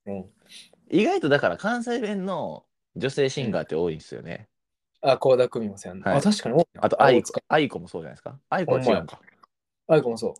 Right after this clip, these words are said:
Speaker 2: あと、あいみょんもね。
Speaker 1: で、綾香。
Speaker 2: 綾香もや。
Speaker 1: んで、もう全員そうじゃん。
Speaker 2: ねえ。
Speaker 1: 確かに、そのシンガーソングライター的な、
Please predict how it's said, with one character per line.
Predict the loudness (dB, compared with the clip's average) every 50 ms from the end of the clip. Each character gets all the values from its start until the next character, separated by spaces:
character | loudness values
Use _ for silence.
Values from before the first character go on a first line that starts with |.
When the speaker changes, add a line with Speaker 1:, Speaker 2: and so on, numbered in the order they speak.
| _ _
Speaker 2:
あ | -2 0
と、 | 2 2
あ | 2 0
い | -2
み | -8 -12
ょ | -14
ん | -16
も | -16
ね。 | -16 -16 -18 -18 _ _ _ _ _ _ _ _ _ _ _ _ _ _ _ _ _ _ _ 2
Speaker 1:
で、 | 4
綾 | 4 6 4 2 0
香。 | -2 -6 -8 -8 _ _ _ _ _ _ _
Speaker 2:
綾 | 2 2 2 2
香 | 0 -4 -8
も | -10 -10
や。 | -16 -18 _ _ _ _ _ _ _ _ _ _ _ _ _ _ _ _ _ -20
Speaker 1:
ん | -18 -16 -14 -10
で、 | -6 -4 -2 -2 -4 -4 _ _ _ _ _ _ _ _ _ _ _ _ _ _ _ _ _
も | -10
う | 0
全 | 4 6 6 6
員 | 6
そ | 4 2 2
う | 2
じ | 0 -4
ゃ | -12 _ _ _ _ _ _ _ -18 -10 -8
ん。 | -6
Speaker 2:
ね | -6 -6 -6 -10 _
え。 | _ _ _ _ _ _ _ _ _ _ _ _ _ _ _ _ _ _ _ _ _
Speaker 1:
確 | -4 -4 -4 -4
か | -6 -6
に、 | -6 -6
そ | -6 -6
の | -6 -6
シ | -6 -2 0 0
ン | 2 2 4
ガ | 4 4 2
ー | 2
ソ | -2 -4 -4
ン | -2
グ | -2 -2
ラ | -2 -2 -2
イ | -4 -2
タ | 0 0 0
ー | 0
的 | -2 -6 -6 -6
な、 | -6 -6